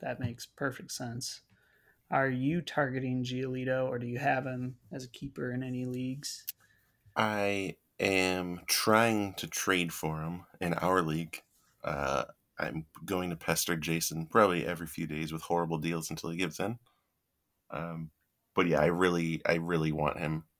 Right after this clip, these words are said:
Speaker 2: And he's being kept in our league for, I think, maybe, like, eighteen dollars.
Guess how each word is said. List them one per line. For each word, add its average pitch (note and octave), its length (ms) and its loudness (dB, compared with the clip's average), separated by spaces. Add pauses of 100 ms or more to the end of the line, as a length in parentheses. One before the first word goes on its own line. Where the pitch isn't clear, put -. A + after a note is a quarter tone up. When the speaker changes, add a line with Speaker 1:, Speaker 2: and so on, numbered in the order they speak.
(460)
Speaker 2:
And D#2 260 0
he's E2+ 160 4
being F2+ 220 0
kept - 280 0
in D#2+ 80 2
our E2 160 2
league E2+ 140 -2
for, - 120 0
I E2+ 60 2
think, F2+ 240 -6
maybe, D#2 320 -6 (1040)
like, D#2 160 -6 (180)
eighteen E2 520 2
dollars. F2 580 0